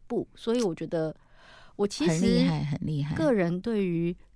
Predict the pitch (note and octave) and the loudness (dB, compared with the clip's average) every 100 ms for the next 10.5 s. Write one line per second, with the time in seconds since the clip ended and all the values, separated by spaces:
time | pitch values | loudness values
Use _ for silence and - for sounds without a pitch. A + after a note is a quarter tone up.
0 | - - - F3+ A3+ A#3 A3 G#3 A3+ G3+ | -20 -16 -6 -2 0 0 0 0 -2 -2
1 | E3 D3+ F3+ G3+ G#3+ G#3 - G3 F3 G#3+ | -2 -4 -4 -4 -4 -4 -2 -4 -4 -8
2 | - - E3 F3+ F3 D#3+ F3 E3 D3+ D#3+ | -12 -8 -8 -6 -6 -6 -4 -2 -2 -4
3 | - - - G3 - G3+ - - C4 B3 | -10 -10 -12 -12 -14 -14 -14 -16 -14 -14
4 | - - - F#3+ G3+ F3 D3+ E3 D#3+ E3 | -16 -12 0 2 4 2 2 -2 -4 -4
5 | D#3+ G3+ D3+ D3+ D#3 F#3+ F#3 A#3+ - E3+ | 0 0 2 0 -2 -4 -4 -4 -4 -4
6 | E3 - D#3+ D#3 E3 - - - F#3+ F#3 | -6 -6 -8 -8 -10 -18 -20 -2 4 8
7 | D4+ C#4 D4+ D4 C4 C4+ A3+ G#3+ - - | 8 8 6 6 4 6 6 4 0 -12
8 | - - - - - G3+ F#3 - C#4 C4+ | -14 -12 -12 -14 -2 0 0 2 2 4
9 | C4+ C4+ C4 C4+ D#3+ E3+ A3+ F#3 D3 F#3+ | 4 4 4 2 2 2 0 0 0 0
10 | F#3 F#3+ F#3+ - G2+ | 0 -2 -2 -2 -4